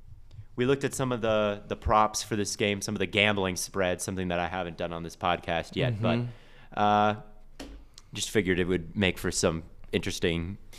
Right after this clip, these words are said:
Speaker 1: predictions or really, like, what we think, how this game is gonna look. It's kind of an easy game to quantif-,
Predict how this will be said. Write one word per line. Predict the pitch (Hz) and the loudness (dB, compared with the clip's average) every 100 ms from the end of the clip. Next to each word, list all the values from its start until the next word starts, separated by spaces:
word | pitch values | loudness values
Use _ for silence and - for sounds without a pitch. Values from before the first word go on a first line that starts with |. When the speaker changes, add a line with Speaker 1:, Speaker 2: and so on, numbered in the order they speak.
| - - - - - - - - - - - | -18 -16 -18 -18 -18 -20 -20 -20 -18 0 8
Speaker 1:
predictions | 120 113 117 110 95 92 | 8 8 4 4 2 2
or | 98 | 0
really, | 90 92 90 85 | 0 0 0 0
like, | 82 82 92 | 0 -2 -2
what | 92 | -2
we | 90 | -2
think, | 80 95 - - | -2 -2 -4 0
how | 101 101 | 4 4
this | 85 - | 2 0
game | 92 87 | -2 -2
is | - | -4
gonna | 82 80 | -6 -4
look. | 85 82 | -6 -8
It's | - | -10
kind | - 82 | -6 -4
of | 78 | -4
an | 78 | -4
easy | 90 82 82 | -4 -4 -4
game | 73 85 78 | -2 -2 -2
to | 76 | -4
quantif-, | - 87 82 - - | -2 0 0 -2 -12